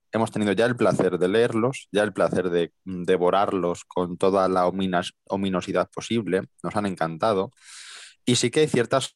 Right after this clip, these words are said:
cosas que efectivamente, aunque ya hemos hablado off the record de alguna de ellas,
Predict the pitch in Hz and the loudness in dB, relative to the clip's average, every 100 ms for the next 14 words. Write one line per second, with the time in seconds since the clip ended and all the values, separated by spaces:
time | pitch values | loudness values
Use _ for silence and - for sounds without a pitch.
0 | - - - 123 - - 92 - - 104 | -2 -2 2 0 0 -8 -8 -6 -4 0
1 | 104 104 104 120 110 90 85 113 127 120 | 0 -2 0 0 0 0 2 2 2 0
2 | 95 92 92 90 90 90 101 92 90 85 | 2 4 2 2 0 0 0 2 0 2
3 | 82 85 92 87 82 85 98 113 | 0 0 -2 -2 0 0 0 -2